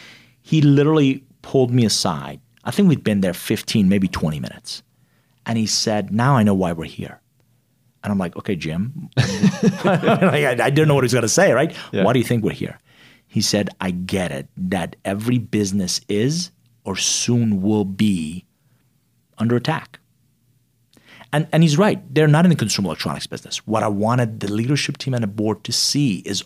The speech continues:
Speaker 1: all the different ways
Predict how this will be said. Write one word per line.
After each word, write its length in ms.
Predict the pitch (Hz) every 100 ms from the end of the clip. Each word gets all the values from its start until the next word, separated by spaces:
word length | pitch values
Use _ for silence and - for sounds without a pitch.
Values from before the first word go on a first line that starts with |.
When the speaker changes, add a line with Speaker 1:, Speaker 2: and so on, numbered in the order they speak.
| _
Speaker 1:
all 340 | - 113 123
the 420 | 127 117 107 101 98 - - _ 101
different 440 | 117 - 139 131
ways 580 | 151 175 80 95 156 -